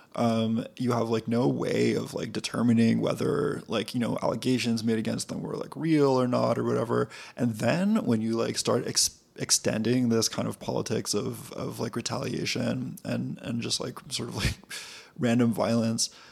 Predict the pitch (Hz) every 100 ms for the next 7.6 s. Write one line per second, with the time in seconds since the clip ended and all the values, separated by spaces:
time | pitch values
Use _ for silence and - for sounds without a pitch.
0 | - - 127 120 113 110 - - - -
1 | 127 113 113 117 117 117 120 117 - -
2 | - _ _ - 131 131 131 127 117 110
3 | 110 113 120 117 120 110 110 104 117 117
4 | - - 147 - 202 220 - - - _
5 | - 123 147 - - 127 107 - 135 117
6 | 113 107 - - _ _ _ _ _ _
7 | _ - 131 120 110